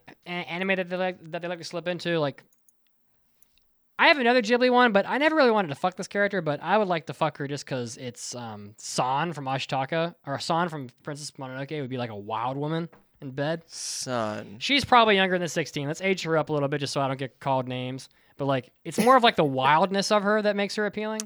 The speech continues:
Speaker 2: Oh, yeah, yeah, yeah.
Speaker 1: So she would probably, I mean, she would be cr-, crazy.
Speaker 2: Let's Google the age.
Speaker 1: Let's go with a vampire, some kind of vampire. Give me a vampire girl or a succubus girl or a wolf girl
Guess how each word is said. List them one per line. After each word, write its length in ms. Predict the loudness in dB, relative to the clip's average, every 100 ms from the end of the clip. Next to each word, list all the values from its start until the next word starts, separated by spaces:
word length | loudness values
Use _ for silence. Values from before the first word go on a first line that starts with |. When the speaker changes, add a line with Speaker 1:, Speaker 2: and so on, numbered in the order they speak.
| 2
Speaker 2:
Oh, 480 | 4 6 6 6 4
yeah, 160 | 4 4
yeah, 140 | 4
yeah. 260 | 2 0 -4 -10 -14
Speaker 1:
So 260 | -4 -2
she 180 | 0 2
would 120 | 0
probably, 420 | 2 0 0 -6 0
I 300 | 2 2 -2
mean, 180 | -4
she 240 | -4 0 0
would 100 | 0
be 100 | -6
cr-, 200 | -12 -20 _ _ _ _ -20
crazy. 640 | -12 -2 0 -2 -6 -20 _ _ _ _ -20 _ _ _ _ -10
Speaker 2:
Let's 300 | -6 -6 -4
Google 240 | -4 -4
the 120 | -4
age. 360 | -4 -4 -4 -6 -8 -18 -12
Speaker 1:
Let's 200 | -10 -4
go 120 | 2
with 80 | 2
a 60 | 2
vampire, 600 | 6 6 6 6 6 6
some 140 | 2
kind 160 | 4 4
of 80 | 6
vampire. 420 | 6 6 4 2 -2 -6
Give 80 | 0
me 120 | 2
a 40 |
vampire 580 | 6 6 6 8 8 8
girl 540 | 8 8 8 8 6 2 _ -10
or 120 | -6
a 40 | -4
succubus 520 | 2 2 2 -2 -2
girl 320 | 0 0 0
or 160 | 0 -2
a 40 |
wolf 380 | -2 2 2 2
girl 260 | -4 -4